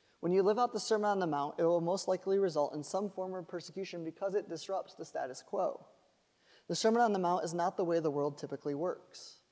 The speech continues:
Persecution will follow pretty quickly on the heels of the one who puts the Sermon on the Mount into practice. And our callings must incorporate these values.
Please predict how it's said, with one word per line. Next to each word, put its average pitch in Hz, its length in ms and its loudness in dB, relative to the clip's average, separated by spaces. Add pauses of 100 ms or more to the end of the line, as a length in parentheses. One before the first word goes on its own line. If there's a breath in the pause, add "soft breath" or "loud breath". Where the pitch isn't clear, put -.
(800 soft breath)
Persecution 202 600 0
will 185 100 2
follow 185 300 8
pretty 233 300 2
quickly 220 420 0
on 147 140 -2
the 143 60 -4
heels 180 320 2
of 190 80 -2
the 170 80 2
one 151 240 -2
who 156 120 -8
puts 180 300 -6
the 156 120 -10
Sermon 180 360 -8
on 190 160 -8
the 180 60 -8
Mount 131 280 -12 (480)
into 139 320 -8
practice. - 680 -12 (640 soft breath)
And 165 120 2
our 170 120 4
callings 185 440 -2
must 165 260 -8
incorporate 156 580 -4
these 139 160 -8
values. 147 680 -8